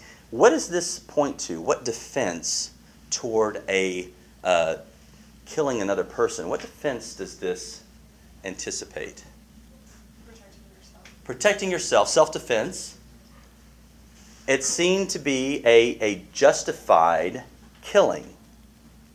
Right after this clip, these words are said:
Speaker 1: The homeowner is free from guilt from the death of the thief, or it, it uses the term here, guilt of bloodshed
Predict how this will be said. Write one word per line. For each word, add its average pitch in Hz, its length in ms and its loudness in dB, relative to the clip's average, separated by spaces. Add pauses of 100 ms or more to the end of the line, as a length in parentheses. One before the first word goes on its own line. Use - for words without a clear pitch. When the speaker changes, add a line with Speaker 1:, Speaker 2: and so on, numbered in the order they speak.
(160)
Speaker 1:
The - 100 0
homeowner 160 560 4
is 113 140 -2
free 175 300 0
from 185 200 -4
guilt 113 300 4
from 135 120 -6
the 123 60 -2
death 117 280 4
of 135 80 -2
the 127 80 -4
thief, 90 400 -8 (300)
or 117 380 8
it, 110 200 2
it 110 120 -4
uses 110 320 -6
the 95 80 -10
term 107 160 -6
here, 101 140 -4
guilt 107 360 0
of 90 120 -8
bloodshed 95 600 0